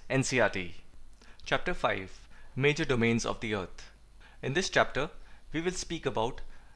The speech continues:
the three main components of the environment. They are the lithosphere, atmosphere, and hydrosphere. So what is lithosphere? The solid portion of the Earth on which we live is called the lithosphere.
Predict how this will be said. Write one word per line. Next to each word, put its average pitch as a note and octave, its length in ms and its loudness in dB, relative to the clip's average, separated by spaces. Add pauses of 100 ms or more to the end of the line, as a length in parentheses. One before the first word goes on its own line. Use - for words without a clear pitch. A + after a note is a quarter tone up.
(120)
the C3 140 0
three G#3 320 2
main D#3+ 300 6
components A#2+ 640 0
of A#2 120 -2
the C3 120 2
environment. F2 580 2 (540)
They A#2+ 180 -2
are A2+ 260 0 (400)
the B2 100 0
lithosphere, B2 680 -4 (460)
atmosphere, B2 720 -2 (340)
and F3+ 220 0
hydrosphere. A#2+ 640 0 (480)
So - 160 0
what G#3 220 4
is - 100 -4
lithosphere? A#2 640 0 (680)
The C#3 80 -2
solid G3 380 2
portion F3 300 2
of D3 120 0
the G#2 120 -4
Earth A#2 300 0 (220)
on G2 200 4
which - 400 -2
we B2 100 2
live A2 360 2
is C3+ 140 -4
called D3 240 2
the G3 80 4
lithosphere. G2+ 580 -4